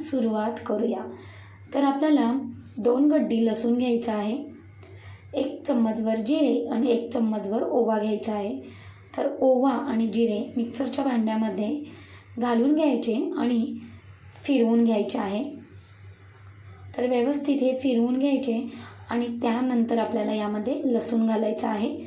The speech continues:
लसूण घातल्यानंतर थोडेसे पाणी घालून हे मिक्सरमधून व्यवस्थित बारीक वाटून घ्यायचे आहे.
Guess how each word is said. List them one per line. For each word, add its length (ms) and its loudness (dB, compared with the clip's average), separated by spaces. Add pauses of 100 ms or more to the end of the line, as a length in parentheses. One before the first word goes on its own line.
(1400)
लसूण 360 0
घातल्यानंतर 760 0 (1900)
थोडेसे 480 4
पाणी 300 2
घालून 360 2
हे 220 0
मिक्सरमधून 840 0
व्यवस्थित 680 -2
बारीक 560 0 (680)
वाटून 440 2
घ्यायचे 320 0
आहे. 280 -4